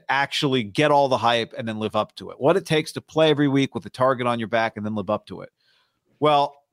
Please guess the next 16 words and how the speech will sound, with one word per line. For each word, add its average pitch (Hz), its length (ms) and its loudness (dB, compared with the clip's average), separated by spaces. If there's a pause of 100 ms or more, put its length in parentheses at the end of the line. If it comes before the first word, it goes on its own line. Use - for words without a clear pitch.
this 262 280 0
year, 135 420 4
you, 214 500 4
me, 170 680 2
and 135 220 -2 (180)
anybody 185 500 0
else 95 500 -2 (1800)
said 147 500 0
Brandon 233 340 2
Ayuk 196 380 0
is 123 100 0
gonna 147 220 2
have 135 180 2
a 110 60 -4
breakout 123 500 0
season. 98 420 -18